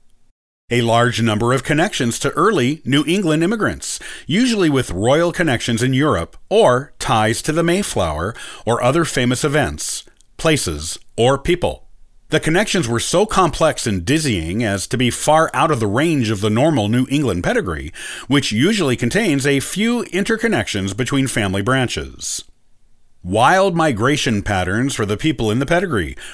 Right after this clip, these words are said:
way outside of the usual migration paths of early American families.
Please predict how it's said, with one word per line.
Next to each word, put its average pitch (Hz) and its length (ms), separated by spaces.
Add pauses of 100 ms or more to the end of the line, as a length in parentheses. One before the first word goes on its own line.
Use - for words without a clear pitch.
(140)
way 175 420
outside 143 680
of 90 80
the 107 60
usual 117 500
migration 98 520
paths 113 440
of 101 280
early 156 300
American 120 420
families. 135 720